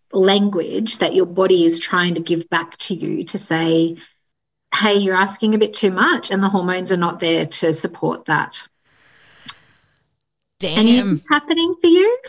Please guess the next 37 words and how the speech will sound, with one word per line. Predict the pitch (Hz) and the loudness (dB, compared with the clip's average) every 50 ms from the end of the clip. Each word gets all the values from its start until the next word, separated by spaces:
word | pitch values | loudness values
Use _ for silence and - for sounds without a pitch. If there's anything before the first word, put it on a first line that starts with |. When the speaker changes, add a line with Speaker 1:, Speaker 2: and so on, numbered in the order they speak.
| - - | -6 -2
Speaker 1:
my | 370 370 381 | 0 0 2
Speaker 2:
Uh, | |
Speaker 1:
dear? | 359 381 392 453 494 523 - _ - - - - _ _ _ _ _ _ _ _ - 208 220 233 | 4 4 4 4 2 0 -6 _ -20 -20 -20 -20 _ _ _ _ _ _ _ _ -8 -6 -6 -4
Speaker 2:
okay, | 226 226 202 202 185 190 - - | -6 -6 -6 -6 -6 -6 -6 -4
all | 214 262 277 262 | -4 -2 -2 -2
the | 254 226 | -2 -2
above. | 175 147 202 196 208 240 226 196 - - _ _ _ _ _ _ _ _ _ _ _ _ _ - | -2 -2 -2 -2 0 -2 -4 -6 -14 -20 _ _ _ _ _ _ _ _ _ _ _ _ _ -2
Speaker 1:
Right. | - 214 208 - - - | 0 0 0 0 -2 -6
Speaker 2:
<laughs> | - - - - 330 285 240 381 - 349 - - - - - 349 - - - 339 - - - 320 349 - - - - 254 | -8 -4 -2 -2 -2 0 0 0 -2 -2 -2 -4 -6 -2 -2 -4 -4 -2 -4 -6 -6 -6 -6 -6 -6 -8 -10 -12 -4 2
Speaker 1:
Yeah. | 247 254 233 202 175 160 165 - 190 - | 2 4 4 2 0 -4 -8 -10 -6 -2
And | 277 294 | 0 2
it's | 349 370 - - - - | 2 0 0 -4 -2 0
like, | 285 320 330 339 311 320 - _ _ | 2 4 4 2 0 -2 -10 _ _
it's | 294 311 311 - - | 0 0 0 2 4
not | 339 339 294 233 240 240 | 4 4 4 2 0 0
that | 330 302 247 | 0 0 2
we're | 262 285 285 | 0 2 2
mind | 277 269 269 277 285 285 269 | 2 4 4 4 2 2 2
readers. | 247 214 202 202 208 233 277 311 311 294 - - - | 2 2 2 4 4 4 4 4 2 0 -4 -2 2
This | 262 269 156 - | 2 2 2 2
Speaker 2:
Yep. | - | 2
Speaker 1:
is, | 269 254 233 - - | 0 0 0 2 2
and | 247 240 | 4 4
it's | 247 240 240 240 - | 4 2 0 2 4
not | 269 269 269 247 240 | 6 6 6 4 2
that | - 262 - - | -2 -4 -2 0
this | 277 254 240 - - | 0 0 2 4 4
needs | 240 226 220 220 233 240 233 - - | 4 6 6 4 2 2 0 -2 -6
to | 247 | -6
be | 214 208 208 | -4 -4 -4
present | 208 202 190 170 175 175 175 | -2 -2 -2 -2 0 -2 -4
in | 170 | -4
menopause. | 170 165 165 170 175 - - 170 165 - 208 208 - - | -4 -6 -6 -6 -8 -6 -6 -4 -4 -4 -6 -6 -8 -10
It's | 185 - - | -12 -10 -4
just | - - 240 226 226 - | 0 0 0 0 0 -4
that | - 190 - | -8 -8 -8
societally, | - - 220 - - - 202 190 196 208 220 220 214 - 208 170 165 - - - - 214 233 254 240 | -8 -8 -8 -8 -4 -2 0 2 2 2 2 2 0 0 -2 -2 -2 -4 -8 -8 -2 0 0 0 0